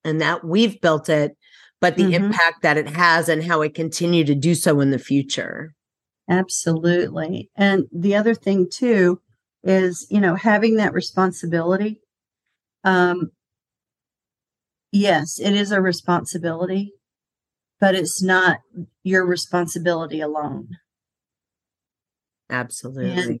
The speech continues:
Speaker 2: you know, and understanding that every single person in that company has responsibility for, um, making that company work.
Speaker 1: Right. Right. Well, this has been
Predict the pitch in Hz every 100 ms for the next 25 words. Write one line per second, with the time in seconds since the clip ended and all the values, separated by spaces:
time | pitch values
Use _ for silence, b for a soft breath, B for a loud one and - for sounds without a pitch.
0 | - 185 185 180 175 165 185 180 190 202
1 | 196 - 190 190 185 180 170 165 - 185
2 | 180 196 190 - - - 190 196 185 180
3 | - 185 175 - 175 214 208 - - 208
4 | 214 208 180 190 170 - 165 - 170 -
5 | - 156 160 160 - 170 - 160 - 185
6 | _ _ _ _ _ _ _ _ _ -
7 | 180 165 156 - _ _ _ 202 202 208
8 | 202 170 - 185 175 170 160 156 - -
9 | _ _ _ _ _ _ _ _ _ _
10 | _ 135 123 120 120 _ _ b b b
11 | _ _ _ _ - 127 127 180 170 247
12 | 277 - - 202 196 - 180 165 160